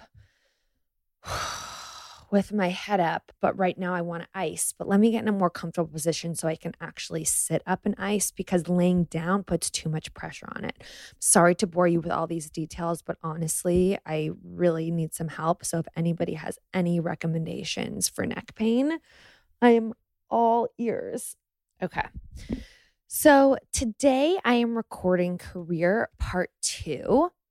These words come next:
And so many of you have such wonderful questions about how I got started and how it's been going. And so I wanted to take some time to chat with you and answer some of the specific questions and give you a really good look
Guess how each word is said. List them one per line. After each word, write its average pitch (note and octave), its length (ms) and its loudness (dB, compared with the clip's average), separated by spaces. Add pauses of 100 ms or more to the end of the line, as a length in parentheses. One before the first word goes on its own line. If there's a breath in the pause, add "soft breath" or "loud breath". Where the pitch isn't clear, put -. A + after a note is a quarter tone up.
(280)
And G3 800 0
so B3 240 0
many A#3 240 4
of F#3 80 -4
you F#3 140 -2
have F3 180 -2
such - 240 -6
wonderful E3 400 -4
questions D#3 580 -6
about D#3+ 380 2 (580 soft breath)
how G3 220 6
I F#3 100 6
got F#3 220 0
started D#3+ 640 0
and E3 160 -2
how E3 240 2
it's E3 160 0
been D#3+ 180 0
going. E3 420 -4
And E3+ 160 -4
so F#3 100 0
I E3+ 60 4
wanted E3+ 380 -4
to - 120 -10
take - 220 -4
some F3+ 180 -2
time D#3 560 -2
to G3 360 4
chat - 300 -2
with - 200 -6
you D#3+ 100 -8
and E3 160 -14
answer D#3+ 380 -14
some E3 240 -16
of E3 120 -16
the E3 60 -16
specific - 580 -16
questions D3+ 600 -4
and F3 120 0
give F3 160 4
you G3 220 8 (800 loud breath)
a A#3+ 80 6
really A3+ 300 4
good A#3 260 4
look E3 340 4